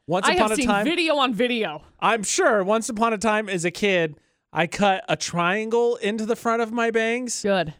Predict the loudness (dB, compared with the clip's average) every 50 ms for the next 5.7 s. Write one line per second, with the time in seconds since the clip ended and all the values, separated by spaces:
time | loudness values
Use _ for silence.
0 | _ _ 0 2 2 2 2 0 0 -4 -6 -8 -8 -2 0 2 4 4 4 4
1 | 2 0 -4 -6 -2 -2 0 0 0 -2 -2 -2 -2 0 0 0 -2 -2 -4 -6
2 | -6 -4 -4 -4 -4 -4 -6 -6 -6 -2 0 0 0 0 -2 -4 -2 -2 -2 -4
3 | -4 -6 -6 -4 -2 -2 0 0 0 0 -2 -2 -4 -6 -8 -8 -8 -6 -4 -4
4 | -4 -4 -4 -6 -6 -4 -2 -2 -2 -4 -6 -10 -10 -10 -6 -6 -6 -6 -4 -4
5 | -2 -2 -2 -4 -6 -6 -4 -2 -2 -2 -2 -4 -6